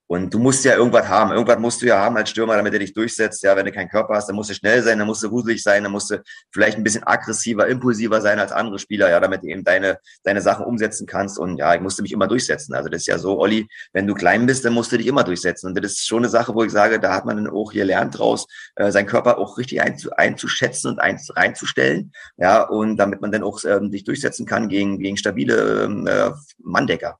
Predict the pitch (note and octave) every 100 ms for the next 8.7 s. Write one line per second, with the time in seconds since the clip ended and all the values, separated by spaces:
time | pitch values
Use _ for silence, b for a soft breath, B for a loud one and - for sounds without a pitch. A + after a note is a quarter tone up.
0 | B B B G2+ A#2 F2 G#2+ A2+ A2 G#2
1 | G2 G2+ G2 G2 G2 C3 A2+ A2+ G#2 A2
2 | - G2+ G#2 G#2+ G#2 G2 F#2+ - G#2+ G#2
3 | G2+ G2+ G2 G2+ G2+ G2 F#2+ E2 F2 F#2
4 | F2+ F2+ E2+ F2 E2+ E2+ F2 E2+ E2 E2
5 | E2 - E2+ E2+ - E2+ E2+ E2 B B
6 | B - F#2 F#2+ G2+ G2 F#2+ F#2+ F2 G2+
7 | G#2+ G#2 C3+ D#3+ D3 C3 A#2+ A2+ G#2+ -
8 | C3+ D#3+ D#3 G2+ E2+ - C2